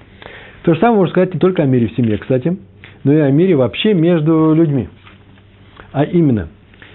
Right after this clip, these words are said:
история, которая сейчас будет рассказана,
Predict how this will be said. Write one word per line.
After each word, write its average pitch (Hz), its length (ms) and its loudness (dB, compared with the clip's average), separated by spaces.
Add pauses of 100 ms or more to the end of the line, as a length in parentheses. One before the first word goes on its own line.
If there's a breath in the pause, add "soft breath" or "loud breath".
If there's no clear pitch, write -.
(960 loud breath)
история, 135 500 0 (340)
которая 117 320 0
сейчас 110 160 2
будет 107 180 -2
рассказана, 120 520 0